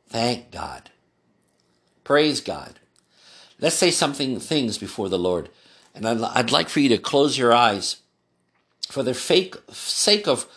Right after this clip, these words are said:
uh, uh, for the sake of focusing on what we're talking about. We're seeing what we're talking about here, okay? We're seeing, we're looking into the perfect law of liberty.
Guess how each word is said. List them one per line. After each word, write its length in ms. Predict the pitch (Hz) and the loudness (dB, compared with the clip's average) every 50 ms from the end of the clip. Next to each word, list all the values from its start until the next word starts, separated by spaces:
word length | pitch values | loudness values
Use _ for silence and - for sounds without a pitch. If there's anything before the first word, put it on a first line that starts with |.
| - - _ _ - | -20 -20 _ _ 2
uh, 420 | 117 113 85 92 110 110 104 104 | 2 2 4 2 2 2 2 2
uh, 40 | 101 | 0
for 120 | 98 - | -2 -4
the 100 | 120 127 | -4 -2
sake 320 | 123 - - 202 208 208 - | -2 0 0 0 0 0 0
of 240 | 160 127 117 - - _ _ _ _ _ | -2 -2 -2 -8 -16 _ _ _ _ _
focusing 640 | _ - - 170 165 160 - 170 156 - - 170 160 | _ -2 0 2 2 2 0 -2 -2 -2 -2 -2 -2
on 160 | 151 127 117 | -2 0 0
what 240 | 113 113 - - 110 | 0 0 -2 -2 -4
we're 140 | 110 107 98 | -4 -6 -6
talking 440 | - - - - 131 - - - 78 | -6 -2 0 0 0 0 -2 -8 -14
about. 320 | 69 - - - - - _ _ _ _ _ - - - - - | -14 -14 -16 -18 -20 -20 _ _ _ _ _ -20 -20 -20 -14 -6
We're 120 | - 139 127 | -4 -2 0
seeing 680 | - - - - 185 202 202 190 185 170 151 135 123 - _ _ - - - - _ _ _ _ _ _ _ _ | 2 2 2 2 2 2 0 0 0 -2 -4 -6 -10 -14 _ _ -20 -20 -20 -20 _ _ _ _ _ _ _ _
what 260 | - 139 151 - - | 0 0 0 2 2
we're 120 | 113 131 | 0 0
talking 500 | 127 - - - 123 120 - - 120 107 | 0 2 4 4 4 4 4 0 -4 -6
about 320 | 104 85 95 101 95 98 - | -4 -2 -2 -2 -2 -4 -8
here, 260 | - - 107 95 90 | -10 -8 -6 -6 -6
okay? 400 | 90 - - 123 120 127 123 - - - - - - - _ - | -6 -6 -8 -6 -6 -6 -6 -10 -16 -20 -20 -20 -20 -20 _ -8
We're 120 | 139 131 | -4 -2
seeing, 300 | - - 170 165 165 156 | 0 0 0 2 2 4
we're 120 | 143 131 | 4 4
looking 320 | 123 127 143 - - 175 175 | 6 4 4 2 2 -2 -4
into 160 | 160 - 143 | -4 -4 -4
the 80 | 120 113 | -6 -6
perfect 400 | - - - 151 151 - 127 131 | -4 -6 -6 -6 -6 -6 -4 0
law 240 | 127 123 123 117 | 4 6 6 6
of 80 | 107 110 | 4 2
liberty. 540 | 117 131 156 151 185 190 233 247 240 - | -2 -4 -2 -2 -2 -2 -2 -6 -8 -12